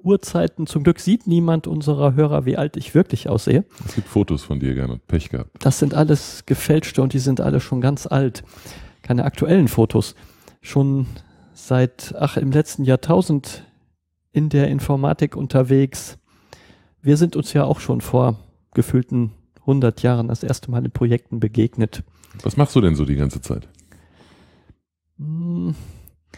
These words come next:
Speaker 1: ganz häufig bin ich bei mittleren, großen Kunden in Projekten, die Software warten, ändern, pflegen und erstellen und hoffe, ich sorge dafür, dass irgendwas besser wird.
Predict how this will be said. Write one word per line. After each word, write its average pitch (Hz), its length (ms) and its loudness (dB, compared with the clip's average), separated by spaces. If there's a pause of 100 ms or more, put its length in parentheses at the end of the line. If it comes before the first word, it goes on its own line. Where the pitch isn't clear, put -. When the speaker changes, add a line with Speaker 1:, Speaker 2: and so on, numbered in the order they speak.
(840)
Speaker 1:
ganz 214 320 -2
häufig 202 440 2
bin 165 180 2
ich - 400 -6
bei 131 420 2 (520)
mittleren, 156 640 -2
großen 143 460 0
Kunden 170 580 -2 (1160)
in 156 120 -4
Projekten, 160 500 0
die 143 100 2
Software 131 720 2
warten, 147 800 -2 (160)
ändern, 143 720 0 (580)
pflegen 139 760 0
und 135 260 -2
erstellen - 640 -2 (420)
und - 360 -12 (260)
hoffe, 156 300 2
ich 135 120 -2
sorge 143 240 2
dafür, 135 240 2
dass 131 200 -2
irgendwas 120 280 -2
besser - 360 -6
wird. - 260 -10